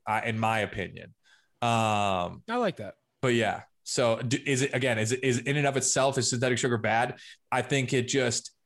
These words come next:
Speaker 1: can put you on a slippery slope to habitually going over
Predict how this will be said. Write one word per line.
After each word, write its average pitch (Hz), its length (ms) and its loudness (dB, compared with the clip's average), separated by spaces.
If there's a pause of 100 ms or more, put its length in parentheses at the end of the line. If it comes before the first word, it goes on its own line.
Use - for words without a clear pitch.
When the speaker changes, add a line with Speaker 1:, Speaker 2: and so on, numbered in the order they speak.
(180)
Speaker 1:
can 123 180 -2
put 143 280 0
you 143 80 4
on 120 100 4
a 113 40 0
slippery 123 360 -2
slope 120 440 0
to 107 200 -2 (220)
habitually 120 760 0
going 107 400 0
over 95 540 -2